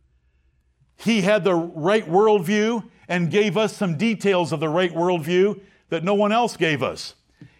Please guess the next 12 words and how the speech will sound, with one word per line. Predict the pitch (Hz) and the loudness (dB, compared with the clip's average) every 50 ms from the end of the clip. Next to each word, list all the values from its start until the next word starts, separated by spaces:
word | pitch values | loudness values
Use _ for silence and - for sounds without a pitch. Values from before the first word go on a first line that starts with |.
| _ - | _ -6
in | 156 165 | -4 -4
the | 160 156 | -2 0
books | 135 190 196 - 175 147 - - | 0 0 -2 -2 -4 -6 -4 -4
of | 170 143 - - | -4 -4 -4 -6
Proverbs | - 196 202 202 196 147 180 185 180 165 - | -4 -2 0 0 0 2 0 0 0 -2 -4
and | 160 170 165 | -4 -6 -6
Ecclesiastes | 156 - - 190 190 180 147 160 170 170 190 190 185 185 - 160 147 120 101 98 - - - _ _ _ _ _ _ _ | -6 -4 -2 0 0 0 0 -2 0 0 0 0 -2 -2 -4 -4 -2 -2 -4 -6 -10 -14 -20 _ _ _ _ _ _ _
and | - 143 143 175 | -4 -2 0 0
even | 208 165 156 147 | 0 0 -2 -4
Song | - - 190 180 180 170 | -4 -2 0 0 0 0
of | 160 147 | -2 -2
Solomon. | - - 196 202 190 175 147 117 90 80 71 | -2 -2 0 0 0 0 0 -2 -6 -8 -14